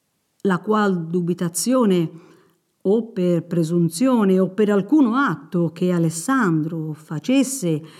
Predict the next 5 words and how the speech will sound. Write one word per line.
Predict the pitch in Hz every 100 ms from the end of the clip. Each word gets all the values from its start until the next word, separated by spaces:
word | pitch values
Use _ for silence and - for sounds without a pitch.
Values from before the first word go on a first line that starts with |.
| - _ _ _
subitamente | - - - - 269 269 262 254 202 202 190 202 196 190 - _ _
l'abate | 208 208 226 262 277 269 262
conobbe | 269 233 160 156 160 170 165 - - _ _ _ _ _ _
e | 214
sorrise, | - 214 185 208 202 151 156 151